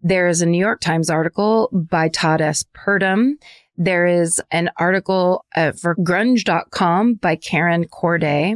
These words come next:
Wikipedia article, a couple Wikipedia articles.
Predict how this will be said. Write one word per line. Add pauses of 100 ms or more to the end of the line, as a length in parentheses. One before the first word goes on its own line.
Wikipedia
article,
a
couple
Wikipedia
articles.